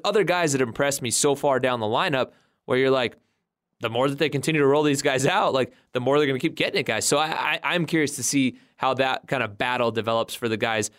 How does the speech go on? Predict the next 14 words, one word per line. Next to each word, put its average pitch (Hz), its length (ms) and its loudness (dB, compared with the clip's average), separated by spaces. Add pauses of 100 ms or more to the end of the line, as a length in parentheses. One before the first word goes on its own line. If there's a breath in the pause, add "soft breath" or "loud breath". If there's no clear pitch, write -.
(200 soft breath)
on 117 120 -4
the 110 100 -2
bottom 120 460 -2
of 95 120 -4
the, 95 280 0
the 107 80 -4
D 101 180 -4
line 92 220 -2
in 92 60 -6
terms 104 260 -6
of 95 100 -8
their 95 200 -2
spots - 380 -4
there. - 220 -6